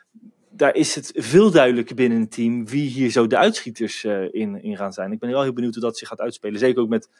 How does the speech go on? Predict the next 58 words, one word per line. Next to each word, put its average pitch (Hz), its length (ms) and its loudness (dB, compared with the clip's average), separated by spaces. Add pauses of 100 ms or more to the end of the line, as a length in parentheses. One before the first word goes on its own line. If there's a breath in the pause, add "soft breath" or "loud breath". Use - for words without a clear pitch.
(140)
met 110 140 -6
Milan 135 320 2
nu, 131 180 -2
nu 127 280 -6
in 156 280 2 (360 soft breath)
de 131 80 -6
structuur 156 640 4
van, 135 380 2
eh, 131 200 4 (380 soft breath)
Little 123 260 2
Trek. 135 320 2 (280 soft breath)
Ehm, 123 220 0
en 117 240 -6
je 127 100 -2
moet 135 120 4
ook 160 80 8
bedenken, 120 440 2 (100)
die 131 120 2
gasten 127 180 -2
zullen 131 160 4
ook 151 80 2
denken, 117 220 4
"Het 120 100 2
moet 160 120 6
nu 151 140 4
gaan 135 200 4
gebeuren." 147 560 6 (380 loud breath)
Want 139 160 0
die, 139 300 2
die 143 140 2
krijgen 147 300 6
ook 214 180 4
in 175 140 4
de 160 140 4
interne 151 360 6
WhatsApp, 131 440 4
eh, 143 120 6
de 135 80 6
uitslagen 127 520 4
door 127 240 6
van, 123 320 6
eh, 120 180 6
Pedersen. 113 440 4
Dus 120 100 -6
willen 175 200 6
ze 160 60 0
nog 156 160 4
wat 143 160 6
gaan 143 160 2
doen, 202 280 4 (200 loud breath)
<laughs> - 240 -16
dan 175 140 6
zal 156 160 6
het 147 120 6
toch 170 140 4
dit 170 140 6
weekend 226 280 2
moeten, 135 440 4